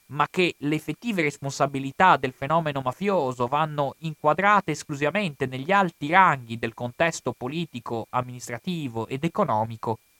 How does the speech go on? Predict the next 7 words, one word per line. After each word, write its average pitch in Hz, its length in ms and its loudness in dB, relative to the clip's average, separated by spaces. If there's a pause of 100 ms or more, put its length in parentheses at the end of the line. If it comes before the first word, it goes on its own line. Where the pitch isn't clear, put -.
(460)
trapelava 160 600 6
appunto 143 440 -2
già 135 320 6 (300)
in 151 240 -6
dei 175 160 4
rapporti 127 720 2 (420)
che 107 360 0